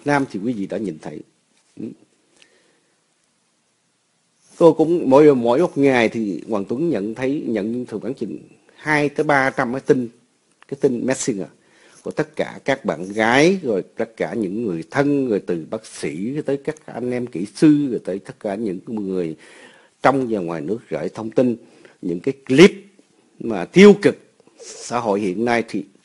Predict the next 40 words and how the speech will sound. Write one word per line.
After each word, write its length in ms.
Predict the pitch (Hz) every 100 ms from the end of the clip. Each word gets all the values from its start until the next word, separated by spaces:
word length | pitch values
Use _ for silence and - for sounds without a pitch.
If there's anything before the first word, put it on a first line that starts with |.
| _
không 240 | - 220 226 -
cách 220 | 185 -
nào 300 | 127 127 113
quý 60 | 117
vị 180 | 117 107
đọc 240 | 90 -
được. 180 | 82 - _ _ _ _ _ _ _ _ _ _ _ _
Mà 120 | 110 107
không 400 | - 226 233 -
có 140 | 190 208
cái 120 | 185 -
nhìn 560 | - 127 123 139 135 131 - _ -
thật 180 | 139
sự 280 | - 135 131 -
thực 240 | 120 -
trạng. 220 | 120 98 127 - - _
Hoàng 140 | - 113
Tuấn 220 | 165 247
nhìn 240 | 233 165
thấy 140 | 139 165
á, 120 | 208 -
không 220 | 247 247
có 180 | 233 247
clip 400 | 240 196 233 214
nào 380 | 143 147 147 131
mà 100 | 113
để 200 | 110 165
dùng 340 | 202 139 147 131
hai 220 | 139 170
chữ 180 | 127 147
tiêu 260 | - 226 226 214
cực 320 | 135 135 _
cho 160 | 156 135
Hoàng 160 | 113 104
Tuấn 180 | 143 160
đọc 160 | 104
hết. 80 | - - - _ _ _ _ _ _ _ _ _ _ _
Toàn 400 | 160 185 175 151
là 180 | 131 120
chữ, 320 | - 104